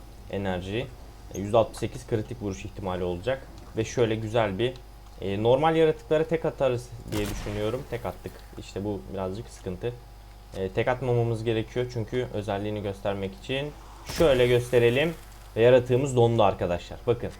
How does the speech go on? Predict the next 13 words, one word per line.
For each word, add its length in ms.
Selam 460
İzbandut. 520
Bakın 220
arkadaşlar 640
yine 300
dondu. 400
Bakın 300
bu 100
da 120
dondu. 540
Dondukça 560
hasar 260
alıyorlar. 480